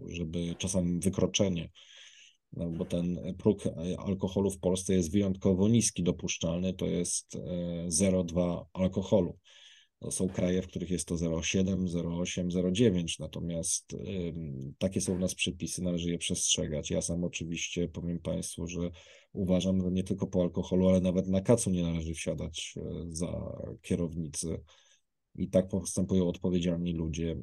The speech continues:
Broń Boże, nie zamierzam w żaden sposób bagatelizować przewiny, bo to są rzeczy, za które można, oczywiście ktoś może kiedyś zapłacić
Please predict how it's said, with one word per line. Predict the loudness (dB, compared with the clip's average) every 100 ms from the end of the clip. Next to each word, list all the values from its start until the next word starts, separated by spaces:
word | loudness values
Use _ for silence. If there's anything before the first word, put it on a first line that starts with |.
| -8
Broń | -8 -4 -2
Boże, | 0 2 2 2
nie | 2
zamierzam | 2 2 2 0 2
w |
żaden | 0 0
sposób | -4 -4 -4
bagatelizować | 2 2 4 2 2 2 2 4 2 -2
przewiny, | 2 4 6 4 2 -2
bo | -6
to | -6 -4
są | -2 -2
rzeczy, | 0 0
za | 0 -2
które | 0 0
można, | 0 -4 -4 -4
oczywiście | -4 -6 -6 -2 -2
ktoś | -4 -6 -6 -2
może | -2 -2
kiedyś | -4 -2
zapłacić | -2 -2 -2 -4 -4 -8 -6 -6